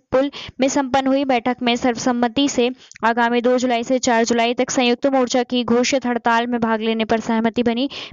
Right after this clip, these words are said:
बैठक के बाद मीडिया से बातचीत के क्रम में मुख्य वक्ता कृष्णा सिंह ने कहा कि कमर्शियल माइनिंग पर रोक लगाने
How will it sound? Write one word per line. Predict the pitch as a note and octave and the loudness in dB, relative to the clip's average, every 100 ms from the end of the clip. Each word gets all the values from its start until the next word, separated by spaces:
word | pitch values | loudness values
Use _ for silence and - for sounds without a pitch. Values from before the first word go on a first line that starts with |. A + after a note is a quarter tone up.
| - | -2
बैठक | A#3+ C4 | 0 0
के | B3+ C4+ | 0 2
बाद | B3+ C4+ | 2 0
मीडिया | C#4+ B3+ B3 B3 | 0 0 2 2
से | C4 A#3+ | 0 0
बातचीत | A#3 A3+ B3+ A#3+ | 0 0 -2 0
के | B3 | -2
क्रम | B3 B3 | 0 0
में | B3+ B3 | 0 0
मुख्य | A#3+ - B3+ | -2 0 0
वक्ता | A#3 - A#3 | 0 0 0
कृष्णा | B3 A3+ A#3+ A#3 | 0 0 0 -2
सिंह | - B3+ C4 | 0 0 0
ने | B3 | 0
कहा | B3 A#3+ | 2 2
कि | B3 C4 | 0 0
कमर्शियल | A#3 A3+ A3+ B3 | 0 2 2 0
माइनिंग | A#3 A3 A#3 | 0 0 -2
पर | A#3 A3 | 0 2
रोक | A3 A#3 | 2 0
लगाने | A3 A3 B3 | 0 0 -2